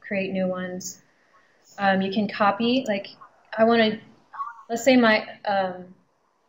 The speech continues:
paper one is really similar to journal one, like, they're gonna have similar criteria, but just slightly different wording. I can copy it and then edit the second one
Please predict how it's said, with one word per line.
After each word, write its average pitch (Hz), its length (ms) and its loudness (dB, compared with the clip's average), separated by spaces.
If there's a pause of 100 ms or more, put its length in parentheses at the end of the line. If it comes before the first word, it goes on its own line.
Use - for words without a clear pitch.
(720)
paper 240 320 0
one 214 640 0 (360)
is 208 200 -2
really 226 220 4
similar 214 400 2
to 214 140 -4
journal 247 420 4
one, 294 380 2
like, 208 180 -2
they're 202 100 -4
gonna 208 120 -4
have 202 180 -8
similar 214 360 -2
criteria, 208 640 0
but 202 120 -4
just - 200 -14
slightly 196 300 0
different 196 280 -10
wording. 208 380 0
I 196 60 -2
can 190 160 -8
copy 226 460 -2
it 190 140 4
and 190 120 -4
then 185 160 -2
edit 202 260 2
the - 60 -18
second 240 360 -4
one 190 300 -6